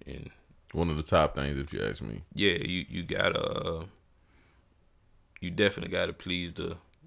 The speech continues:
Speaker 1: the audience, you know, and that's, that's with all aspects because that's where the money is ultimately gonna come from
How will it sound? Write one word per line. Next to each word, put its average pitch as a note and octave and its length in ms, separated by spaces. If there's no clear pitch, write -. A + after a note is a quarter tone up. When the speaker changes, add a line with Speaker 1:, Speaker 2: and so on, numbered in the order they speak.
Speaker 1:
the - 160
audience, - 640
you F2 100
know, E2+ 120
and - 140
that's, G2 240
that's G2+ 180
with F#2+ 160
all F#2+ 200
aspects G2+ 480
because - 440
that's F#2 180
where F2 140
the E2 60
money F2+ 320
is E2 100
ultimately E2+ 460
gonna E2 260
come F#2 200
from - 240